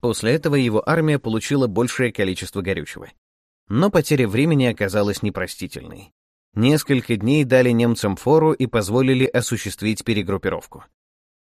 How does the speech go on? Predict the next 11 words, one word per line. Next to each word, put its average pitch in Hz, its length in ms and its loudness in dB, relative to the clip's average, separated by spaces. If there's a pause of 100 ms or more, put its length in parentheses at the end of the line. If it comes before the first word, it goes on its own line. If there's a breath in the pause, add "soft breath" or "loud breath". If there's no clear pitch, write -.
(120)
В 90 120 -8
начале 165 380 2
сентября 123 460 0
Гитлер, 131 400 0
наконец, 117 520 0
изменил 113 480 2
свой 98 240 -2
приказ 95 480 -4
ни 107 120 0
шагу 90 320 -4
назад, 90 440 -2